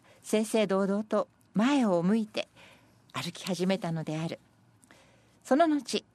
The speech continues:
本格的にメイクアップアーティストとして修行し、ミスユーエスエーを七回、ミスユニバースを六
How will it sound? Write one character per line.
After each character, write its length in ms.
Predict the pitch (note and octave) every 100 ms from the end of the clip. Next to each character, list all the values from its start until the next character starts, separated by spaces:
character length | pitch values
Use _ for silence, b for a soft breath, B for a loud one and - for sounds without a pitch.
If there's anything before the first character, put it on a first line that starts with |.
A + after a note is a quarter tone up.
| _ _ _ _ _ -
本 180 | A3+ A3
格 220 | G3+ -
的 240 | F3+ -
に 180 | F3+ - _ _ -
メ 140 | F#3 C4
イ 80 |
ク 180 | - B3
ア 60 | A3+
ッ 60 | - -
プ 140 | G#3+
ア 40 | G#3+
ー 80 |
テ 160 | G#3+ F#3+
ィ 40 |
ス 100 | G3 -
ト 140 | F3+
と 160 | D#3 G#3
し 120 | -
て 160 | D#3+
修 180 | E3+ -
行 160 | E3 E3
し、 180 | - - B B B B B B B
ミ 100 | B3+
ス 280 | - - D#3
ユ 200 | - G#3
ー 80 | D4 -
エ 100 | C4
ス 220 | - B3
エ 220 | A#3 F3
ー 20 |
を 200 | C3 B2
七 280 | C#3 D#3 A#3
回、 280 | A#3+ G3+ D3 B B B B
ミ 100 | G#3+
ス 180 | - F#3
ユ 120 | G#3
ニ 120 | G#3
バ 200 | E3+ E3
ー 40 | G#3
ス 180 | -
を 180 | B3 - B B B
六 180 | D3+